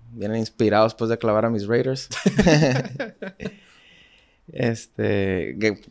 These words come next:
juego para que gane Kansas City, pero que no lo cu-, no cubran la línea. Muchos puntos, aunque están de locales.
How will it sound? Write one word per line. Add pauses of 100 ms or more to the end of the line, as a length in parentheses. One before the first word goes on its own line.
(240)
juego
para
que
gane
Kansas
City,
pero
que
no
lo
cu-,
no
cubran
la
línea.
Muchos
puntos, (220)
aunque
están
de
locales.